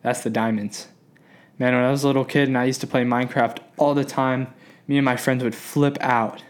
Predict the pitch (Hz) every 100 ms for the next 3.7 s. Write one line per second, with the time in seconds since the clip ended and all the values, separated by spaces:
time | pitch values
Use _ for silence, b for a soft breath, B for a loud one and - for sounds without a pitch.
0 | - 117 113 113 117 110 110 107 104 104
1 | - - _ _ b b b _ 131 131
2 | 131 123 120 117 - 117 113 110 113 131
3 | - 123 117 110 107 - -